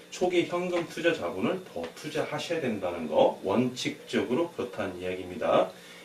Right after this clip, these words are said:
예외적으로 해당 관광 호텔을 매수하고 싶은데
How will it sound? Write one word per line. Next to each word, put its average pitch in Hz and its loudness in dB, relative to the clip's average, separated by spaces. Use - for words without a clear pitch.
예외적으로 117 6
해당 190 10
관광 131 10
호텔을 113 4
매수하고 147 10
싶은데 - -2